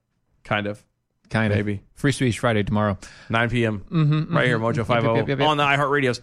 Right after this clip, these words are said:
Speaker 2: Oh,
Speaker 1: Oh.
Speaker 2: yeah.
Speaker 1: But yeah, so good stuff. Good stuff, good stuff. So,
Speaker 2: So?
Speaker 1: there's it with that. So let's
Speaker 2: Right,
Speaker 1: go
Speaker 2: right.
Speaker 1: across the world
Speaker 2: Mm-hmm.
Speaker 1: to New Zealand. My
Speaker 2: Mm.
Speaker 1: mother loves New Zealand.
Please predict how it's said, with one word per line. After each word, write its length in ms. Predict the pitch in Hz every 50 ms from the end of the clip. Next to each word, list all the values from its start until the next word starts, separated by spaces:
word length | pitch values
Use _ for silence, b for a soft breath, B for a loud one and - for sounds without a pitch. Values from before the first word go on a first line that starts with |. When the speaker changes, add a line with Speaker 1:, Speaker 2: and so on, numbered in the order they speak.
| - -
Speaker 2:
Oh, 160 | 175 170 151
Speaker 1:
Oh. 40 | 151
Speaker 2:
yeah. 260 | 170 165 147 117 - - - _ _ b b b b b b b b b b b b b b b b _
Speaker 1:
But 140 | 113 110
yeah, 240 | 104 107 107 98 90 - - -
so 180 | - - 135 139
good 160 | 143 180 190 -
stuff. 360 | - 220 214 190 143 - _
Good 160 | - - 143
stuff, 220 | - - 139 135 127
good 80 | 131 120
stuff. 200 | 113 110 107 -
So, 420 | - - 160 156 147 139 127 - - _ _ _ _ _ _
Speaker 2:
So? 360 | - - - 143 123 120 135 190
Speaker 1:
there's 200 | 180 196 175 143
it 100 | 160 151
with 120 | 131 117 107
that. 180 | 107 92 -
So 240 | - - 175 180 180 175
let's 160 | 190 180 175
Speaker 2:
Right, 60 | -
Speaker 1:
go 320 | 220 214 208 202 196 196
Speaker 2:
right. 100 | 180 165 - _ _ -
Speaker 1:
across 400 | - - - 220 233 240 202 -
the 100 | - 160
world 320 | 139 139 131 131 131 127 127 - - -
Speaker 2:
Mm-hmm. 400 | 151 156 151 151 156 156 165 170 170 - _ _ _ _ _ _ _ _ _ _ _ _ _ _ _ _ -
Speaker 1:
to 100 | - 147
New 140 | 143 135 123
Zealand. 480 | 104 113 113 104 92 85 60 55 - - - _ _ _ _ _ _ _ _ _ _ _ _ _ _ -
My 140 | - 127
Speaker 2:
Mm. 40 | 123
Speaker 1:
mother 220 | 120 208 175 165 139
loves 260 | 113 117 117 104 82
New 120 | 95 95
Zealand. 320 | 90 92 76 69 62 120